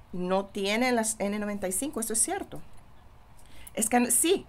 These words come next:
porque no solo son las enfermeras y el personal. Por ejemplo, en Kaiser, ellos no les están proveyendo a las N noventa y cinco, las máscaras N noventa y cinco, pero él dice, "Usted puede traer su máscara". Entonces,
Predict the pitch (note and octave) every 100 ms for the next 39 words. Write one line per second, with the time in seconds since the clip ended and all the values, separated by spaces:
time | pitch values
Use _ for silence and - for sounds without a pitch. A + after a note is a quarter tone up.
0 | - G#3+ G#3+ A3 A#3+ A#3 C4 B3 B3 G#3
1 | G3+ G3+ B3 C4 - G#3 G3 F#3 - F#3+
2 | A#3 B3 E3+ G#3+ G#3+ G#3+ G#3+ B3+ F4+ D#4+
3 | - F3 - - - - - - - -
4 | - - A3 A3+ A#3+ A3+ A3+ - G#3+ G#3
5 | G3+ G3 G3 G#3 G#3 A3 A3 - - G3+
6 | F#3 F#3+ F#3 G3 G3 F#3 F#3 F#3 - C#4
7 | - D#3 F#3 F3+ F#3+ F#3+ F#3+ F#3+ C4 -
8 | G3 G3+ G#3+ G#3+ A3+ A3 A#3+ B3+ C4+ A3+
9 | F#3 F3 D4 - F#3+ A3+ D#4 F4+ - E3
10 | E3 F#3+ F#3 G#3